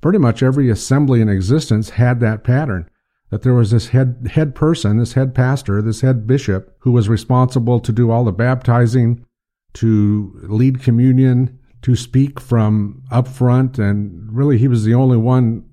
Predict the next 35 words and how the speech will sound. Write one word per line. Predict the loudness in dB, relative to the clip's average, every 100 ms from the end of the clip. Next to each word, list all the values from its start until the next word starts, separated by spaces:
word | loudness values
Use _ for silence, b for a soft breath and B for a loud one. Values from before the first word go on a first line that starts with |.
| -20
speaking | -18 -2 -2 2 0 0
within | 0 0
the | -2
church. | -2 -2 -2 -6 -16 -12
And | -2
that's | 0 0 -2
the |
system | -2 -2 0 0
that | 0
we | 0 0
have | 0 -2
today, | -2 -2 0 0
and, | 0 0
and | 2 2
most | 0 -2
of | 0
us | 0 0 -6
accept | -10 -4 -4 -2
that | -4 -4
blindly. | -4 0 2 2 0
Most | 0 -2 -2
of |
us | -2 -2
just | -2 -4 -4
kind | -2 0
of | 0
assume | -4 0 2 2
that, | 2 0
well, | -2 -2
that's | -2 -4
the | -4
way | -2 0
it | 2
is, | 2 2 0 -4
and | -8 -6 -4 -4